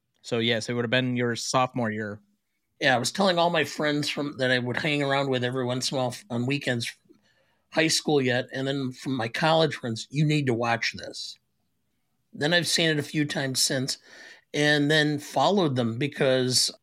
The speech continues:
Speaker 2: and we'll get to this more on impact and significance, but this film saved Saturday Night Live.
Speaker 1: That's quite a statement.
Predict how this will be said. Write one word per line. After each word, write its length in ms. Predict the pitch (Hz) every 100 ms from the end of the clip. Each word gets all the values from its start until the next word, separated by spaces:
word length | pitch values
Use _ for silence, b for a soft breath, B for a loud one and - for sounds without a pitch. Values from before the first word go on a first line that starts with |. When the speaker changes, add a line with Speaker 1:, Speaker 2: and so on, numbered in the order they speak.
| _ _ _ -
Speaker 2:
and 200 | 131 135
we'll 120 | 139
get 240 | 131 156 -
to 80 | 156
this 260 | 139 135
more 340 | 147 143 139 131
on 260 | 127 123 -
impact 500 | 143 151 156 135 -
and 100 | 123
significance, 600 | - 120 143 165 131 120
but 220 | - 110 b b b b b _ _
this 220 | 135 175
film 540 | - - 151 185 151 120
saved 440 | - - 143 139
Saturday 460 | - 131 127 123 117
Night 220 | 113 107
Live. 580 | 104 120 110 - - - _ _ _ _ _ _ -
Speaker 1:
That's 180 | 131 -
quite 220 | - 170
a 60 | 120
statement. 520 | - 107 - 127